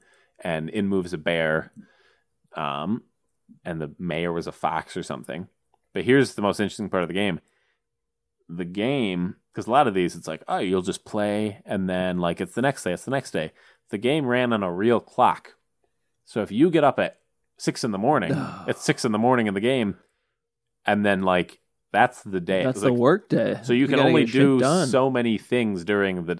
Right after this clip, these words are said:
Speaker 1: like, you'd be like, "I have to wait until tomorrow so that,
Speaker 2: Uh,
Speaker 1: like, stuff refreshes."
Speaker 2: But that's these whole, I feel like those games are really addicting to people. Those
Speaker 1: Mm-hmm.
Speaker 2: whole, like, um,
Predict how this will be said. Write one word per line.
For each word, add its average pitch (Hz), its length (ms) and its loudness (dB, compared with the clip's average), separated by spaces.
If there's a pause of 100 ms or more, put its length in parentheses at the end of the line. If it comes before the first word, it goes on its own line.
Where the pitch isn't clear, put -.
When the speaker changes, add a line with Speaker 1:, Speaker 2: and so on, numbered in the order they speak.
Speaker 1:
like, 92 280 -2 (840)
you'd 98 140 -2
be 92 80 0
like, 85 220 -2
"I 92 140 -2
have 104 200 -2
to 95 100 -2
wait 87 400 0
until 87 720 -2 (720)
tomorrow 90 720 4
so - 160 -4
that, 90 220 -2
Speaker 2:
Uh, - 20 -8
Speaker 1:
like, 85 320 -4
stuff - 400 -2
refreshes." 90 640 -10 (320)
Speaker 2:
But 131 120 -4
that's - 280 0
these 131 200 2
whole, 120 560 4 (680)
I 147 40 -6
feel 208 140 2
like - 140 4
those 113 180 0
games 120 320 0
are 113 80 -2
really 117 260 4
addicting 117 380 2
to 110 60 0
people. 113 520 -4 (100)
Those 117 160 -2
Speaker 1:
Mm-hmm. 123 80 0
Speaker 2:
whole, 123 180 4
like, 113 340 2
um, 117 360 0